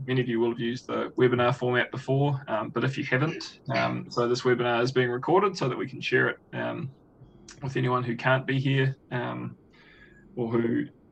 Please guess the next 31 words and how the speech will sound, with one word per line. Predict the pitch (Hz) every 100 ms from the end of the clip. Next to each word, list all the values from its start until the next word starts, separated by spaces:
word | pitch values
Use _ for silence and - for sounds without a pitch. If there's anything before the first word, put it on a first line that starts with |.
| -
wasn't | - 123 123
aware | 120 127 143
of | 185
it. | 233 - 127
Um, | 120 123 123 127 - - - - - - - - -
the, | 131 131 127 123 120 120 123 - - _ _ - -
uh, | 113 120
Jono | 123 143 139
and | 131
myself, | 127 135 139 143 - - -
um, | 123 117
both | 120 123
working | 120 120 123
within | 120 117
the |
Quorum | 120 120 123
Sense | 127 139
Extension | - - 131 131 143
project, | 127 135 135 131
are, | 120 - -
are | 123
co-hosting | - 123 123 127 135 127
today. | 135 143 147 139 - - - - - -
And, | 131 127 127 127 127 123 - - _
um, | 127 123 120 120 123 -
in | 127
terms | 131 147 139 135 131 -
of, | 123 120 123 131 - - - - - - -
uh, | 120 - - -
your | 131 147
engagement, | 147 135 139 139 175